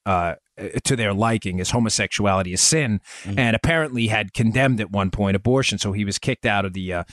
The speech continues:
Speaker 1: the liberal, the equivalent of the liberal movement over there in the U K. And the article is about how believers have, I tweeted it out at my, my Twitter account as well, how believers have no place in the, uh, in the movement, in the, in the far left movement anymore.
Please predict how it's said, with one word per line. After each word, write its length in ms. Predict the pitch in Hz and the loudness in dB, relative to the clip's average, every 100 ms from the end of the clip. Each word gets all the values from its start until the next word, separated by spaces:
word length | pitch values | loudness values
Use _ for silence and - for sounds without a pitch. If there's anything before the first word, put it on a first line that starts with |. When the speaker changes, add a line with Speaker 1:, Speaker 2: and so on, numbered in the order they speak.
| - - | -10 0
Speaker 1:
the 100 | 113 | 2
liberal, 420 | 104 117 107 92 - | 2 2 2 0 0
the 100 | 107 | 0
equivalent 400 | - 151 120 104 | 2 0 0 -2
of 60 | |
the 80 | 98 | 0
liberal 380 | 101 104 101 95 | 0 2 0 2
movement 400 | 101 107 95 95 | 4 4 2 2
over 180 | 92 92 | 0 -2
there 220 | 92 92 | 0 0
in 80 | 92 | 2
the 80 | |
U 160 | 95 101 | 2 2
K. 320 | - 131 87 - - - - | 2 -2 -2 -10 -20 -8 0
And 100 | 127 | 2
the 120 | 139 | 4
article 480 | 160 220 - 135 117 | 2 2 0 0 2
is 100 | 110 | 0
about 260 | 120 107 | 2 2
how 200 | 107 107 | 2 0
believers 680 | 98 117 131 160 110 101 98 | 0 2 4 4 2 0 0
have, 200 | 107 95 | -2 0
I 100 | 123 | -2
tweeted 380 | - 147 123 101 | 0 0 0 0
it 40 | |
out 200 | 95 92 | 0 0
at 100 | 90 - | -2 -2
my, 320 | 98 95 92 92 | 0 2 0 -2
my 100 | 98 | -2
Twitter 280 | - 113 95 | 0 -2 0
account 200 | - 92 | 0 0
as 100 | 92 | 2
well, 200 | 101 - - - | 0 0 -6 -2
how 100 | 143 | 0
believers 560 | 143 143 180 147 123 | 0 2 2 2 0
have 200 | 127 120 | 0 2
no 280 | 113 123 131 | 4 4 2
place 520 | - - 127 95 - - - - | 2 0 0 0 -6 -8 -16 -4
in 140 | 143 131 | 2 4
the, 300 | 127 110 107 | 2 2 2
uh, 220 | 95 92 - | 2 0 0
in 140 | 139 | 2
the 100 | 120 | 4
movement, 440 | 113 127 92 85 - - | 4 4 2 -6 -12 0
in 140 | 120 | 2
the, 160 | 113 110 | 2 2
in 140 | 117 | 2
the 80 | 107 | 2
far 200 | - 120 | 2 0
left 220 | 110 104 | 2 2
movement 300 | 123 117 101 | 2 0 -2
anymore. 320 | 85 78 73 | -6 -10 -16